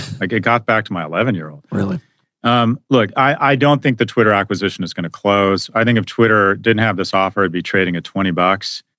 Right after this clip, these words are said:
Speaker 2: And I think, and now that Tesla stock is going down, his bank account is going down, which he's gonna have to increasingly margin.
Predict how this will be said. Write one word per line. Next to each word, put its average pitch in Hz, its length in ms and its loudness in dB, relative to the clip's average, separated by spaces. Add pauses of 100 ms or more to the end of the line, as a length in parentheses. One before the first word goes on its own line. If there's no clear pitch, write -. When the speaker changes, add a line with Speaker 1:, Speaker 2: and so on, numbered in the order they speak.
(180)
Speaker 2:
And 98 280 0
I 90 180 2
think, 95 360 -4
and 101 220 0
now 104 200 2
that 92 140 -2
Tesla 104 340 -2
stock 92 280 -2
is 90 100 -10
going 98 260 0
down, 92 400 0 (220)
his 113 140 2
bank 120 240 -2
account 113 340 0
is 95 80 -4
going 104 260 0
down, 95 420 2
which 90 160 -6
he's - 100 -12
gonna 95 160 0
have 85 80 -4
to - 80 -6
increasingly 95 520 -2
margin. 92 560 0